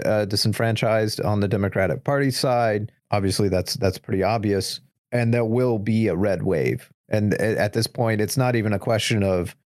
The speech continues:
will it or won't it happen. Now the question is, it's going to happen, but how big? But as a gun-shy constitutional conservative that has,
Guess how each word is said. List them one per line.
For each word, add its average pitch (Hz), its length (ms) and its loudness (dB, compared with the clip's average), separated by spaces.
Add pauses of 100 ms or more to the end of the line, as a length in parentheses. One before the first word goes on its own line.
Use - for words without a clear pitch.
will 131 260 2
it 120 100 0
or 104 100 0
won't 131 260 0
it 98 120 -2
happen. 95 520 0
Now 113 280 2
the 120 80 0
question 113 420 0
is, 92 360 0 (240)
it's 117 160 0
going 151 280 0
to 135 60 2
happen, 113 360 0
but - 160 0
how 107 180 0
big? 98 440 -2 (240)
But 123 720 -2 (240)
as 120 340 2
a 113 560 2 (300)
gun-shy 120 1000 0 (220)
constitutional 127 640 2
conservative 104 720 0 (220)
that 110 120 0
has, 104 400 0